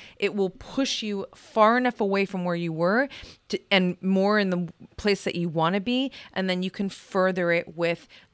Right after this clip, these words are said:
do something creative. You know, another thing, uh, in this kind of creative sense is, um, I mean, my best friend, my journal,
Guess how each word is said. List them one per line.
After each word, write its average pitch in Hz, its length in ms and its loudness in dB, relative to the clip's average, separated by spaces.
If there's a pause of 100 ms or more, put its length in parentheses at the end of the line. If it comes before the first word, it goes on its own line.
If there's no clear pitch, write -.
do 220 200 -2
something 226 440 -6
creative. - 840 -10 (240)
You 185 140 -2
know, 180 340 2
another 196 460 -2
thing, 180 560 -6
uh, 165 280 -4
in 180 180 -4
this 170 220 -4
kind 185 220 -10
of 151 100 -14
creative 170 520 -6
sense 156 500 -10
is, 156 380 -8 (400)
um, 151 380 -4 (540)
I 190 80 -8
mean, 170 220 -8
my 165 120 -4
best 165 280 -8
friend, 220 320 -4
my 165 120 -4
journal, 208 500 -8